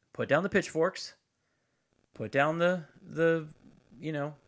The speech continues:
the fire sticks and, and things that, uh, <laughs> you know, you're, you're going to war. What's done is done. If, uh, if you voted for Biden, great.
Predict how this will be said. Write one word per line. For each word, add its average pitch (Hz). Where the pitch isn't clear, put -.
the 156
fire 156
sticks -
and, 170
and 156
things 160
that, 156
uh, 156
<laughs> -
you 147
know, 151
you're, 151
you're 147
going 151
to 170
war. 147
What's 135
done 151
is 190
done. 151
If, 131
uh, 123
if 120
you 127
voted 139
for 139
Biden, 180
great. 196